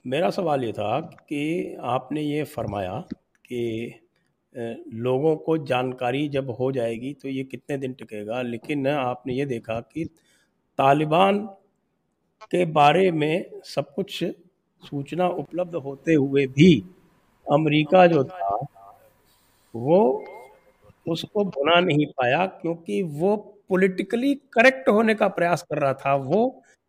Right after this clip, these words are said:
इस्लाम को, अ, एक तरह से कहें कि वो इस्लाम की तौहीन नहीं करना चाहता था, वो इस्लाम के खिलाफ नहीं जाना चाहता था, और उस चक्कर में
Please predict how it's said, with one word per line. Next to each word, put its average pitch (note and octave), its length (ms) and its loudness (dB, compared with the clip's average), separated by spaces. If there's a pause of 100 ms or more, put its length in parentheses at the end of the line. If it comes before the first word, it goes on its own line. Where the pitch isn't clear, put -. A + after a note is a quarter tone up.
(220)
इस्लाम F#3+ 680 2
को, A#3+ 520 2 (1300)
अ, D#3+ 360 -4
एक F3 240 -6
तरह F#3 140 2
से G#3 120 -2
कहें G3 400 -2
कि G3+ 160 -2 (380)
वो E3 300 -6
इस्लाम F3+ 480 -4
की A3 180 -8
तौहीन F3 640 2
नहीं G#3 220 -2
करना D#3 300 -6
चाहता C3 380 -6
था, C3+ 180 -8
वो D3+ 200 -6
इस्लाम D3+ 400 -6
के F#3 200 -6
खिलाफ E3+ 400 -2
नहीं C#3+ 120 -4
जाना B2+ 220 -6
चाहता A#2 360 -10
था, F#3 280 -6 (400)
और F3 180 2
उस - 340 -4
चक्कर F3 360 0
में A3 400 2